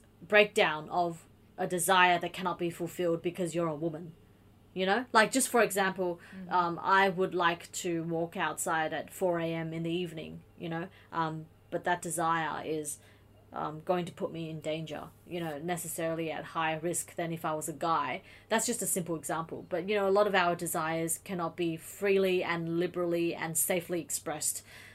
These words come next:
Speaker 1: because we live in female bodies.
Speaker 2: Mm-hmm. I wonder why is usually, have you seen any male writers that write about their own divorce?
Speaker 1: Divorce? No.
Speaker 2: Or writing?
Speaker 1: No,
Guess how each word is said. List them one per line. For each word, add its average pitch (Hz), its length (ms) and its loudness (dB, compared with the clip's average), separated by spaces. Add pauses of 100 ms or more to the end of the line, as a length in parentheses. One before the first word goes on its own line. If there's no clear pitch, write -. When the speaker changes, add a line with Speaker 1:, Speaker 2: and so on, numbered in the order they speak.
(320)
Speaker 1:
because 190 260 2
we 196 180 6
live 190 220 4
in 196 100 2
female 196 340 2
bodies. - 600 0 (1000)
Speaker 2:
Mm-hmm. 202 260 -6 (380)
I 220 40 -4
wonder 269 300 2
why 233 400 0
is 185 460 -4
usually, 175 800 -4 (160)
have 190 120 -4
you 214 140 4
seen 196 360 -6
any 175 320 -4
male 160 520 -4
writers 151 560 -4
that 147 240 -6
write 156 200 -6
about 151 280 -10
their 156 100 -10
own 156 160 -6
divorce? 156 220 -4
Speaker 1:
Divorce? 220 420 6
No. 226 280 10
Speaker 2:
Or 165 40 0
writing? 165 500 -2
Speaker 1:
No, 262 220 10